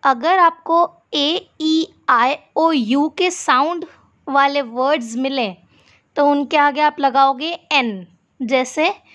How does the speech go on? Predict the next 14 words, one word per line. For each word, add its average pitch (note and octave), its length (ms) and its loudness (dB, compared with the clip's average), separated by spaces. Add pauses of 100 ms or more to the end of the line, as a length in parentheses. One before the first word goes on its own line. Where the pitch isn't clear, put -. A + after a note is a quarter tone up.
(400)
an D4+ 320 0 (540)
apple, C4 640 -2 (1040)
यहाँ C4+ 340 -2
पे D#4 300 -4
A D4 240 0
है E4+ 280 -4
इसलिए - 560 -4
N, D4+ 240 0 (1800)
an B3 280 0 (140)
egg, C4+ 380 4 (1700)
an C4 300 2 (100)
ant, C#4 460 0 (640)
an C4 220 -2 (120)
orange, C4+ 640 2